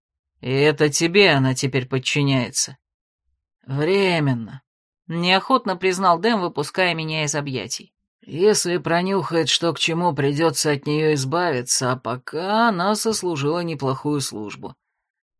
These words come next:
И было бы глупостью уничтожать её просто так». Повелитель чуть сузил глаза.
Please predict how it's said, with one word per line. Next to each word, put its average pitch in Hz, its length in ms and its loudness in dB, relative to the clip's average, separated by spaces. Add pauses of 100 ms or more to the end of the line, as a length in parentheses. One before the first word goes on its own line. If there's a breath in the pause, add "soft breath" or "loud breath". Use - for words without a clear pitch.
И 135 100 -2
было 160 320 2
бы 151 160 0
глупостью 151 680 2
уничтожать 143 680 0
её 143 160 2
просто 139 400 -4
так». 117 340 -6 (1080)
Повелитель 240 600 0
чуть 240 260 -2
сузил 214 340 0
глаза. 180 460 -2